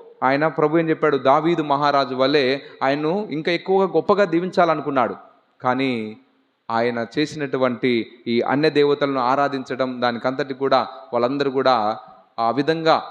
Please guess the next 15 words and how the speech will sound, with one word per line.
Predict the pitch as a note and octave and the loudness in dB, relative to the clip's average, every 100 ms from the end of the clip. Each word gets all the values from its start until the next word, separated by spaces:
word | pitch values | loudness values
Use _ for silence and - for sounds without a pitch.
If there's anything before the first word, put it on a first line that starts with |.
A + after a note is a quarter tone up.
| - - A#2+ | -14 -14 -2
దేవుణ్ణి | D3+ D3+ D3+ D3 E3+ - - - | 0 0 -2 -2 -4 -10 -14 0
మర్చిపోయేలా | - - G3 F3 D#3 C#3 C#3 | 0 2 0 2 2 2 0
చేసినందుకు, | C3+ C#3 B2+ B2+ C3+ A#2+ G#2 - _ _ | -2 0 0 0 2 0 0 -6 _ _
దానికి | A#2 A#2 A2+ B2 C#3 F#3 - | -4 -2 -4 -6 -6 -6 -4
ఆ | A#2 | 0
యొక్క | A#2 A2+ | 0 0
రాజ్యాన్ని | A2 C3 A#2+ C#3 B2+ B2 A2+ | 2 0 0 0 0 -2 -4
కూడా | A#2+ D#3 F#3+ - - | 0 0 -2 -10 -6
విచ్ఛిన్నం | C#3 - F3+ E3 D3+ B2 | -6 -4 -6 -4 -6 -4
చేస్తాడు. | A#2 - G2 G2 F#2+ - _ _ _ _ | -6 -4 -6 -6 -10 -16 _ _ _ _
ఈరోజు | A2+ A#2 A2+ A2+ G#2 - - | -2 0 0 -4 -6 -12 -2
మనం | A2+ C3 A#2+ | 0 0 0
కూడా | B2 | 0
గమనించాల్సింది | A2 A2+ A#2+ A#2 A#2+ A2 A#2 A2 | 0 -2 -4 -4 -4 -6 -6 -8
ఏంటంటే, | A2 G#2 A#2 G#2 | -6 -2 0 -2